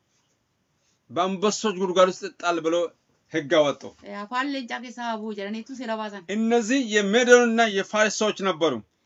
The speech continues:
Speaker 2: እ፣ ጀሮቲ ኩኒ ሜ-፣ ሴራ ሜዶኒ ፊ ፋርስ ቱራን።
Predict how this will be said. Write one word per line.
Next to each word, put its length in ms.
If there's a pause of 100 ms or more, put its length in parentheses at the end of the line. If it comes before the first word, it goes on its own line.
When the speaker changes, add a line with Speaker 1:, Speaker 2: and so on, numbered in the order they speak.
(360)
Speaker 2:
እ፣ 80 (240)
ጀሮቲ 460
ኩኒ 200 (500)
ሜ-፣ 220 (420)
ሴራ 360 (160)
ሜዶኒ 460
ፊ 160
ፋርስ 300
ቱራን። 280